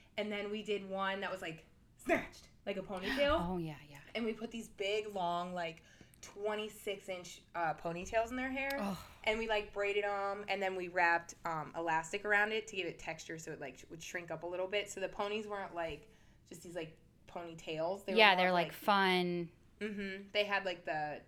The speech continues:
Speaker 1: the texture and stuff
Speaker 2: Yes.
Speaker 1: in 'em. And, I mean, there were a lot of blondes, like, and it looked really good, but I think a lot of 'em had dimension in their hair, so they, it didn't look so,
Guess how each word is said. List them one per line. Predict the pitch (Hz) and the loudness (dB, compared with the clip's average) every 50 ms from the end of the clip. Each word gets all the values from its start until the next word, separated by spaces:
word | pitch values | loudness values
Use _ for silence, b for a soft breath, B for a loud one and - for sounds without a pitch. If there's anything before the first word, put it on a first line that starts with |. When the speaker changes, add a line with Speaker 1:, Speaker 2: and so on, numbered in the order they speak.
| - _ - - | -20 _ -20 -10
Speaker 1:
the | - 165 156 151 147 147 151 - | -8 -6 -4 -4 -6 -8 -10 -12
texture | - 156 156 - - 196 | -12 -12 -12 -10 -8 -6
and | 214 220 220 | -6 -6 0
stuff | - 226 226 226 - | 2 2 2 2 2
Speaker 2:
Yes. | 208 196 196 180 170 160 | 6 8 8 8 8 6
Speaker 1:
in | 226 | 4
'em. | 226 233 240 233 - B B B B B B B B B B | 0 0 -2 -4 -8 B B B B B B B B B B
And, | 196 202 196 185 180 175 170 - - - - - - - - - _ - | 0 2 2 2 -2 -6 -12 -16 -18 -20 -20 -20 -20 -20 -20 -20 _ -12
I | 196 208 | -10 -10
mean, | 220 220 214 202 190 | -8 -10 -10 -8 -4
there | 196 214 | -2 2
were | 269 392 453 | 2 2 4
a | 349 | 4
lot | 247 196 208 | 4 4 4
of | 214 202 | 4 2
blondes, | 180 170 165 160 165 170 190 233 247 - - | 0 -6 -6 -4 -4 -4 -4 -6 -8 -6 0
like, | 208 190 180 170 - - - - - - - _ - | 0 0 0 0 -6 -14 -20 -20 -20 -20 -18 _ -6
and | 214 220 | -4 -2
it | 226 | -2
looked | 220 220 - - 185 175 | -2 -4 -6 -10 -12 -6
really | 180 185 185 180 170 | -2 -2 -2 -2 -2
good, | 180 - 160 | -4 -4 -2
but | 180 185 | -2 -2
I | 196 | -2
think | 226 262 285 330 | -2 -4 -4 0
a | |
lot | 311 262 240 233 233 | 2 2 2 2 2
of | 220 | -2
'em | 240 226 214 | -6 -6 -8
had | - - 190 180 175 170 165 165 165 160 - - _ _ _ _ - | -8 -8 -8 -6 -4 -4 -4 -6 -8 -12 -18 -20 _ _ _ _ -10
dimension | 185 175 165 160 160 160 - 208 208 208 | -8 -6 -6 -8 -8 -6 -6 -6 -6 -4
in | 208 | -4
their | 208 202 208 | -4 -4 -4
hair, | 208 208 208 208 208 208 208 | -2 -2 0 0 0 0 -2
so | 208 - - | -6 -8 -6
they, | - 190 185 180 - | -2 -2 -2 0 2
it | 190 202 - - - | 2 2 2 0 -4
didn't | - 233 240 233 220 170 175 185 | -6 -4 -4 -4 -6 -6 -8 -8
look | 180 170 170 | -8 -8 -8
so, | - - - - 170 165 160 156 151 143 | -10 -12 -6 -2 0 0 0 -2 -6 -8